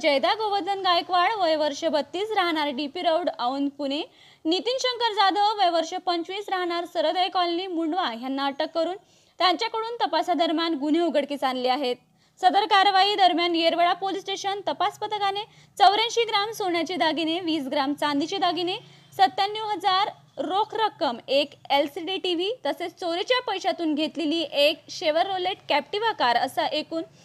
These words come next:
अठरा लाख पंचेचाळीस किमतीचा मुद्देमाल जप्त केलेला आहे. आरोपींना कोर्टाने सात पोलीस कोठडी मंजूर केली असून अधिक तपास करीत आहेत. सदर कारवाई ही माननीय अप्पर पोलीस आयुक्त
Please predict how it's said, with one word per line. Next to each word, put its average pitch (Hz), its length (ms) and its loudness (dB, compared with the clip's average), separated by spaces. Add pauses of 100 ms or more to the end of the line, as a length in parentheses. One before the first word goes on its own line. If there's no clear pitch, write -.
(200)
अठरा 403 340 0
लाख 403 160 0 (120)
पंचेचाळीस 311 520 -2 (180)
किमतीचा 330 600 -2 (460)
मुद्देमाल 320 460 2
जप्त 285 360 0
केलेला 254 260 4
आहे. 262 240 2 (120)
आरोपींना 339 600 2
कोर्टाने 330 640 -2
सात 359 540 0
पोलीस 403 300 -4
कोठडी 392 460 -2 (420)
मंजूर 311 400 2
केली 359 200 0
असून 381 300 -2 (120)
अधिक 294 320 0
तपास 269 340 0
करीत 262 240 0
आहेत. 262 240 4 (1600)
सदर 403 260 6
कारवाई 403 420 4
ही 381 180 -2
माननीय 349 380 0
अप्पर 339 280 0
पोलीस 349 320 -4
आयुक्त 339 260 -2